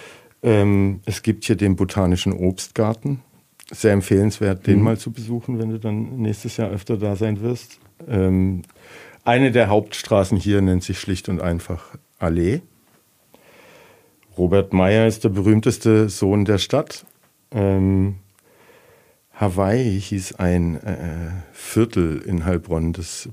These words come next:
Speaker 1: berühmt und berüchtigt war. Es gibt
Speaker 2: Mhm.
Speaker 1: inzwischen auch ein Buch darüber, ein Theaterstück.
Speaker 2: <laughs>
Speaker 1: Lidl ist, äh, der Discounter von Dieter Schwarz, äh, und die Maschinenfabrik, die hattest du richtig.
Speaker 2: Ja, wenigstens ein Punkt. <laughs>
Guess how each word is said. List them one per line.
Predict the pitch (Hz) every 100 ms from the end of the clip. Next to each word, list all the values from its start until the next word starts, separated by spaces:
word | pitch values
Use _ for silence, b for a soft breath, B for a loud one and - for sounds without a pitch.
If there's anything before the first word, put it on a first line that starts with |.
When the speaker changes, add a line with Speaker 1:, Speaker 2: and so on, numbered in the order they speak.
| -
Speaker 1:
berühmt | 90 90 101 104
und | 87 -
berüchtigt | 87 90 - 95 -
war. | 95 95 95 98
Es | -
gibt | 117 110
Speaker 2:
Mhm. | 101
Speaker 1:
inzwischen | 92 95 104
auch | 90 92
ein | - 98
Buch | 87 101 101
darüber, | - 104 98 95
ein | 87
Theaterstück. | - 95 92 - 127 - -
Speaker 2:
<laughs> | - - - - - - - - - - - - - - - -
Speaker 1:
Lidl | 104 123 123 123 123
ist, | 120 113 98 - -
äh, | - 101 95 95 90
der | 101 90
Discounter | 92 - 90 87 92
von | - 90
Dieter | 85 90 92
Schwarz, | - 110 117 113 -
äh, | 101 101 98 95 95 -
und | 117 92 85 82 -
die | 95
Maschinenfabrik, | 87 - 92 87 92 87 - 85 -
die | 87
hattest | 85 80 80 -
du |
richtig. | 80 78 - 80 _ B B B B
Speaker 2:
Ja, | 104 101 104 98
wenigstens | 101 104 98 92
ein | 98 104
Punkt. | 110 110 - -
<laughs> | 165